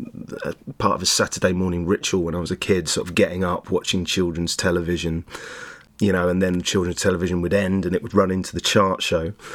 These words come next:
Um, I mean, I'd like to add this was about sev-, I was, I was about seven years old here, you know, that isn't <laughs> teenage viewing. Um,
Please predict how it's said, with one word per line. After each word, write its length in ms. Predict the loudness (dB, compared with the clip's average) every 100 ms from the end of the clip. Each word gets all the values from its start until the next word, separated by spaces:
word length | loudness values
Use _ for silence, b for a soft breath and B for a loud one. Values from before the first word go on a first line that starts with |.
| B B B
Um, 840 | 2 4 4 2 4 2 2 -2 -2
I 60 | -2
mean, 220 | 0 0 -2
I'd 180 | 0
like 180 | 0 2
to 120 | 2
add 120 | 2 2
this 160 | -2
was 80 | 0
about 220 | 0 2
sev-, 320 | 2 2 2 2
I 100 | 2
was, 140 | 2
I 80 | 2
was 120 | 2
about 180 | 2 2
seven 380 | 2 2 2 0
years 280 | 0 2 2
old 300 | 0 -2 0
here, 200 | 0 0
you 120 | 0
know, 160 | -2
that 180 | -2 0
isn't 320 | 0 0 -2
<laughs> 0 |
teenage 720 | 0 0 0 0 0 -2 -4 -8
viewing. 640 | -6 2 4 4 0 -2 0
Um, 360 | 0 0 0